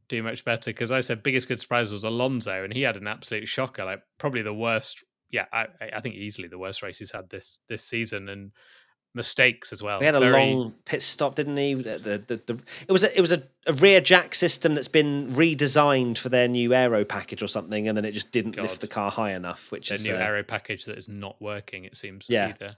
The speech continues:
Speaker 1: Um,
Speaker 2: I love the memes, the amount of memes. It's like, uh, Squidward looking out of the, uh, the little window with the blinds, and it's going, "Alonso watching other teams develop their car." <laughs>
Speaker 1: I know. It's painful how much they've dropped, but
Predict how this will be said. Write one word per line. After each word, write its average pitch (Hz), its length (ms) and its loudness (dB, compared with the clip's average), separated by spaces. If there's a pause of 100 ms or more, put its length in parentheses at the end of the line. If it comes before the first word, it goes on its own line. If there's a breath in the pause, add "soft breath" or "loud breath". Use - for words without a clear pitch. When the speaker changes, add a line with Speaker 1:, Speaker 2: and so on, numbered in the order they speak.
Speaker 1:
Um, 110 360 0
Speaker 2:
I 120 40 2
love 123 280 6
the 120 80 0
memes, 110 480 0
the 110 60 0
amount 107 160 -2
of 107 40 -2
memes. 101 340 -2
It's - 200 -12
like, 90 520 -8
uh, 92 200 -6
Squidward 95 580 -2
looking 95 300 -6
out 92 160 -6
of 95 140 -12
the, 95 220 -4
uh, 92 200 -2
the 101 100 -6
little 95 240 -4
window 92 560 -2
with 90 240 -10
the 95 160 -2
blinds, 90 640 -2
and 92 80 -10
it's 82 100 -8
going, 92 420 -2 (340 soft breath)
"Alonso 101 420 0
watching 98 360 -4
other 98 200 -4
teams 98 320 -6
develop 98 400 -6
their 98 120 -4
car." 95 420 -4
<laughs> - 380 0
Speaker 1:
I 135 180 6
know. 131 640 2
It's 131 160 -10
painful 123 520 -4
how 107 180 -2
much 110 240 -10
they've 104 160 -10
dropped, 107 420 -6
but 101 240 -4